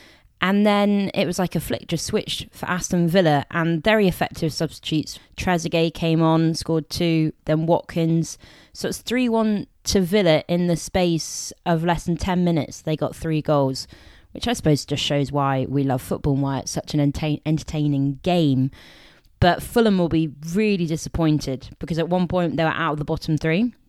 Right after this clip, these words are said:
on goal difference when they were winning, and now they find themselves in the same position in the bottom three, trying to desperately get out. And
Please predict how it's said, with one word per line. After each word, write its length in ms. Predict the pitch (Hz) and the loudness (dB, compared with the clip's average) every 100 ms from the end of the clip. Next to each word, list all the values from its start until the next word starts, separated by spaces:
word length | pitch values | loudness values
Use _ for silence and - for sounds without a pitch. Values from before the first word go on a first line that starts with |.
| - - | -16 -4
on 200 | 156 156 | -2 2
goal 180 | 165 | 0
difference 440 | 170 170 220 240 196 | 0 -4 -4 -4 -2
when 100 | 165 | 0
they 100 | 160 | 2
were 80 | 151 | 2
winning, 320 | 156 202 233 - - - - | 2 0 0 -8 -20 -20 2
and 120 | 180 | 4
now 120 | 170 | 6
they 140 | 160 151 | 4 2
find 200 | 160 151 | 2 0
themselves 380 | 147 147 143 139 | 0 0 0 0
in 120 | 139 | -2
the 60 | |
same 300 | 135 196 180 | 0 -2 -2
position 600 | 156 143 151 - 147 143 - - - - _ - | -2 -2 -2 -2 -2 -2 -4 -16 -20 -20 _ -4
in 160 | 151 | 0
the 60 | 147 | 2
bottom 320 | 147 - 147 | 0 -2 -4
three, 520 | - 147 143 143 139 - _ - | -2 -2 0 0 -2 -6 _ -14
trying 160 | - 170 | -6 -2
to 80 | 147 | -2
desperately 720 | 151 147 - - 143 139 131 _ | -2 -6 -6 -10 -2 -2 -2 _
get 280 | 170 151 - | -4 -4 -2
out. 360 | 147 143 - - | 0 0 -4 -10
And 200 | 156 156 | -6 -6